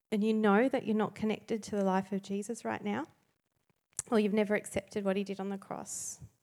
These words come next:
dying for us, you know, today is a really good day to start an eternal life. And we're probably just gonna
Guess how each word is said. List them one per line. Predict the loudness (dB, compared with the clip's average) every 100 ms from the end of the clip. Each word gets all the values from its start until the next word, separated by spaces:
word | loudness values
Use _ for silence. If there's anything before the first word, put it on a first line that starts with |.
| -12
dying | -6 -6 -6
for | -8
us, | -10 -10 -16 -18 -20 -20 -12
you | -10
know, | -10
today | -8 -6 -4 -2
is | -2 -2
a | -6 -8 -10
really | -4 -2 -2
good | -2 -4 0
day | 0 0 -2 -12 -20 -20 -10
to | -4
start | 4 6 6
an | 4
eternal | 0 -2 -2 -4
life. | -8 -10 -14 -18 -20 _ _ _ _ _ _ _ _ _ _ _ _ _ _ _ _ _ _ _ _ _ _ _ _ _ _ _ _ _ _ _ _ _ _ _ _ _ _ _ _ _ _ _ _ _ -20 -2
And | 0 0
we're | -2 2
probably | 2 4 0
just | -2 -8 -4
gonna | 0 2 2